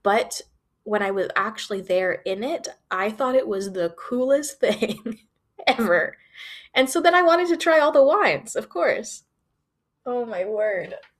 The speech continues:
Oh, so there's all of this, right? It's being, like, thrown in your face. There's no non-alcoholic options. It's just, like, a barrage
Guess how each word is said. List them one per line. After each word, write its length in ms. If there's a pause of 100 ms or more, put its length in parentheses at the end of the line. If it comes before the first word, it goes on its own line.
(140)
Oh, 360
so 260
there's 220
all 260
of 120
this, 280
right? 240
It's 240
being, 240
like, 180
thrown 360
in 80
your 140
face. 520 (320)
There's 180
no 320
non-alcoholic 840
options. 800 (280)
It's 320
just, 360
like, 240
a 100
barrage 960